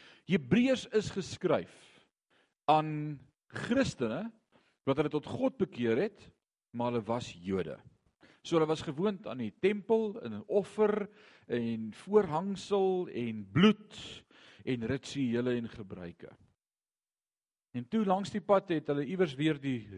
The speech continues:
reuk gekry van die offer en gehoor die ritsel van die klokkies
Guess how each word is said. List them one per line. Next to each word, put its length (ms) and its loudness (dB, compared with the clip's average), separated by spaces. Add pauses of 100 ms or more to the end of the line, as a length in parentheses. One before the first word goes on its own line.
(160)
reuk 260 0
gekry 580 -2
van 220 -4
die 120 -4
offer 440 0 (560)
en 160 -6
gehoor 380 0
die 140 -2
ritsel 300 -2
van 160 -8
die 140 -8
klokkies 720 -6